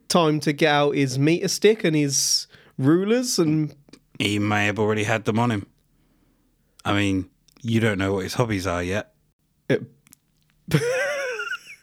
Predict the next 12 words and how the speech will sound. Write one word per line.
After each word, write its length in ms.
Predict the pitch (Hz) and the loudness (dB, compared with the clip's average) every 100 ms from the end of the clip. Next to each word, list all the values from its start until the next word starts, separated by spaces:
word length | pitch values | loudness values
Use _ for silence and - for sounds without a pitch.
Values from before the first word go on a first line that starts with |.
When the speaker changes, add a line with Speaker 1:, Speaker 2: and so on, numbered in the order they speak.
| _ _ - | _ _ -4
Speaker 1:
Okay. 640 | 131 139 139 127 160 214 - - - _ _ _ - | -2 -2 -2 0 0 -2 -6 -20 -20 _ _ _ -2
I 160 | 160 135 | 0 0
feel 300 | - 147 127 | 2 2 2
like 160 | 120 | 2
I've 120 | 123 120 | 0 0
got 140 | 127 | 0
some 160 | - 123 | 2 0
sort 200 | 131 120 | 2 0
of 60 | |
shot 300 | 120 - 120 | 2 2 0
coming 260 | - 120 117 | 0 0 2
up. 220 | 113 120 | 0 -2